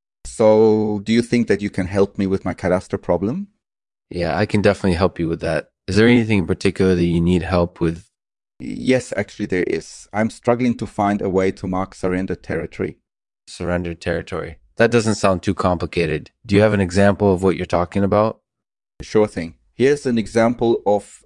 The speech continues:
Speaker 1: uh, surrender territory. Say, I'm the leader of a small tribe of Palmators. Our tribe occupies this particular stretch of land, and we've been claiming it since the beginning of time. However, recently some new people decided to move into the area and declare themselves the rightful owners of the land.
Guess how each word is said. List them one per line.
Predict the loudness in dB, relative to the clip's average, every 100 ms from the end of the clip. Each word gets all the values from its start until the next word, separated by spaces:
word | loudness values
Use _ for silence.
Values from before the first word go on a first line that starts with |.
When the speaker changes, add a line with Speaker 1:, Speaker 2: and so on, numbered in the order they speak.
| -4
Speaker 1:
uh, | -4
surrender | 0 2 2 2
territory. | -2 0 -2 -2 -10 -10 _ _
Say, | -4 -4 -6 -6
I'm | -2 2
the |
leader | 2 4 4
of | 2
a | -4
small | -4 -4
tribe | 0 -2 -2
of | -4
Palmators. | -4 -4 -6 -8 -8 -8 -4 -2 -2 -4 -10 -4
Our | -4
tribe | 0 0 0
occupies | -2 -6 -4 -4 -4
this | -8
particular | -6 -6 -4 -2 -4
stretch | -2 -4 -4
of | -4
land, | -2 -2 -2
and | -4
we've | -6
been | -6 -10
claiming | -2 0 0 -2
it | -6
since | -10
the | -8
beginning | -6 -4 -2 -4
of | -6
time. | -4 -2 -2 -6 _ _ _ _ _ _
However, | 2 4 6 4
recently | 4 0 -2 -6 -6
some | -2 0
new | 0
people | -2 -4 -4 -4
decided | -4 -2 0 0
to | -4
move | -4 -2
into | -4 -2
the | 0
area | 2 2 2
and | 0
declare | -4 0 0
themselves | 0 -2 -4 -4
the | -2
rightful | 0 0 0
owners | -2 -2 -4
of | -6
the | -4
land. | -2 -4 -6